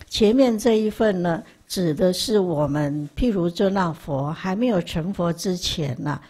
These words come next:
哦，他那个时候叫做大威光太子。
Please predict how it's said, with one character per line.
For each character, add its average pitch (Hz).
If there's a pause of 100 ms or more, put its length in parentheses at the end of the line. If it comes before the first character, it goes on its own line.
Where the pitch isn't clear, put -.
(260)
哦， 147 (300)
他 220
那 240
个 196
时 175
候 170
叫 185
做 175 (180)
大 175
威 180
光 170
太 170 (100)
子。 -